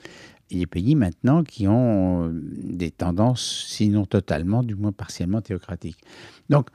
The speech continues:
cette situation-là, elle s'est développée d'une manière tout à fait préoccupante dans les dix dernières années. Et c'est pour ça que plus que jamais, il y a besoin de rappeler de manière inlassable et par les faits, pas simplement au niveau des principes, en disant « Aujourd'hui, il s'est passé ceci,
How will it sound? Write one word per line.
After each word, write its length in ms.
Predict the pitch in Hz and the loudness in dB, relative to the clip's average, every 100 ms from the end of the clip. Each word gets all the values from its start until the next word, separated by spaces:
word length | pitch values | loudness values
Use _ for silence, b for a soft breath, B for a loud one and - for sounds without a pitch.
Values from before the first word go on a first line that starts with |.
| B | B
cette 220 | - 151 | 6 6
situation-là, 920 | 143 123 123 110 107 104 117 151 175 - | 4 2 2 2 0 4 6 4 2 0
elle 180 | 98 | -2
s'est 360 | 90 - 127 127 | 0 2 4 4
développée 1080 | 110 110 120 107 101 - 117 131 139 147 - - | 4 4 4 4 0 0 2 2 0 -4 -8 -8
d'une 140 | 90 | -4
manière 460 | 90 92 117 113 - _ _ _ _ _ | -2 0 0 -2 -8 _ _ _ _ _
tout 100 | 160 | -2
à 100 | 135 | -2
fait 160 | - 117 | -2 -6
préoccupante 640 | 113 104 - 95 107 113 | -4 -4 -4 -6 -2 -2
dans 80 | 98 | -2
les 100 | 92 | -2
dix 120 | 92 | -4
dernières 440 | 92 92 90 82 | -4 -4 -4 -6
années. 260 | 78 73 90 _ _ _ b b b b - | -10 -12 -14 _ _ _ b b b b -14
Et 40 | |
c'est 120 | - | -10
pour 180 | - - | -6 -4
ça 160 | - 131 | 0 0
que 140 | - | 0
plus 420 | 110 - 180 165 | -4 2 2 2
que 100 | - | -2
jamais, 400 | 104 101 92 107 | -6 -4 -4 -4
il 120 | 117 98 | -4 -2
y 80 | |
a 40 | 98 | -4
besoin 540 | 101 85 85 90 113 120 b b b | -6 -10 -8 -6 -4 -6 b b b
de 140 | - 85 | -10 -8
rappeler 600 | - 104 - 92 92 107 | -2 -4 -4 -6 -4 -4
de 100 | 101 | -4
manière 320 | 85 90 87 | -6 -4 -4
inlassable 640 | 107 110 90 - 92 123 151 | -2 -2 -4 -6 -4 -6 -6
et 80 | 110 | -6
par 240 | 131 127 | -4 -2
les 140 | 113 | -2
faits, 340 | 104 - 113 120 | -2 -2 -4 -2
pas 120 | 135 | -4
simplement 400 | - 104 107 113 | -4 -6 -4 -2
au 40 | |
niveau 220 | 110 101 98 | -2 -4 -6
des 100 | 90 | -8
principes, 540 | - 92 - 139 131 | -8 -8 -8 -8 -6
en 80 | 98 | -6
disant « 240 | 92 104 | -4 -4
Aujourd'hui, 320 | 104 107 110 110 | -4 -4 -4 -6
il 20 | |
s'est 140 | - | -8
passé 300 | 98 95 - | -8 -12 -14
ceci, 640 | 92 - - 127 - 127 | -14 -10 -8 -8 -8 -10